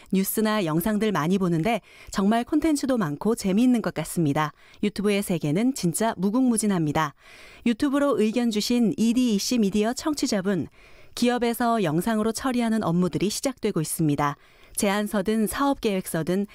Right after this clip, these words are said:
창업 아이템이든 상상이 구현되는 모습을 영상으로 전달하는 시대가 곧 올 겁니다.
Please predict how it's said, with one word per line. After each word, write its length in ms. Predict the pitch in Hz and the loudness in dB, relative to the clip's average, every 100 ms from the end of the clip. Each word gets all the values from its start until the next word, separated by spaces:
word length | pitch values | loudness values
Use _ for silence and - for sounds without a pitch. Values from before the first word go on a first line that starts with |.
| - - | -20 -8
창업 420 | - 277 277 269 | -2 0 0 -2
아이템이든 720 | 165 185 196 170 147 214 156 - - - - | -4 -2 0 -2 0 -2 -2 -8 -20 -20 -12
상상이 540 | - 294 285 277 277 | -4 -2 0 2 2
구현되는 520 | - 214 240 233 220 | 2 0 2 0 0
모습을 520 | 208 160 - 151 180 226 - - | 2 0 -2 -2 -2 -4 -8 -4
영상으로 520 | 160 160 175 165 202 | 0 0 -2 -2 -2
전달하는 520 | 202 190 214 208 196 | 0 0 0 0 -2
시대가 380 | 185 - 165 208 | -2 -4 -2 -4
곧 220 | - 226 - | -2 -4 0
올 140 | 208 | -2
겁니다. 520 | - 226 170 143 139 | 0 -2 0 -2 -4